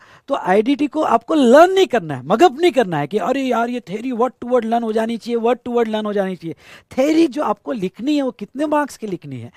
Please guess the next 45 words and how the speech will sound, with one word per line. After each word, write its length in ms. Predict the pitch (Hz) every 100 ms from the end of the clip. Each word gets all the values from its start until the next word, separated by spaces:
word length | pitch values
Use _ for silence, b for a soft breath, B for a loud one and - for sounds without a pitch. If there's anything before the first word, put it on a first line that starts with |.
| B B
वो 120 | 214 247
थ्योरी 340 | 170 214 262
बेटा 260 | 233 240 233
अगर 180 | 220
मुश्किल 360 | 214 214 - 254
से 140 | 185
हो 180 | 214 233 B B
तो 100 | -
जीएसटी 480 | 190 165 233 - 226
में 260 | 220 226 220 -
यहाँ 340 | 165 170 -
पे, 280 | - 202 226 b b b
ओके, 240 | 180 180
अ, 760 | 190 - 175 170 170 165 165 180 -
थ्योरी 240 | 175 214
पन्द्रह 320 | 220 185 180 220
मार्क 240 | 220 220
की 100 | 254
लिखनी 320 | 240 226 247
है 140 | 254 269 B B
और 140 | 185
कस्टम 360 | 185 196 190 233
में 120 | 240
सात 320 | 277 247 226
मार्क 200 | 202 180
की 100 | -
लिखनी 300 | 156 117 -
है 80 | 131 _
थ्योरी। 240 | 180 175 123 B B B
आपको 380 | 156 165 - 269
mostly 500 | 214 214 269 285 311
जो 100 | 277
है 60 |
प्रैक्टिकल 520 | 269 196 - 277 277
क्वेश्चन, 300 | 262 202 -
और 140 | - 190
प्रैक्टिकल 460 | 175 156 254 269
क्वेश्चन 280 | 247 226 247
में 140 | 262 254
नोट्स 360 | 175 247 277
आपको 220 | 226 -
अच्छे 200 | 196 -
से 120 | 160 156
लिखना 260 | 143 127
है, 80 | 127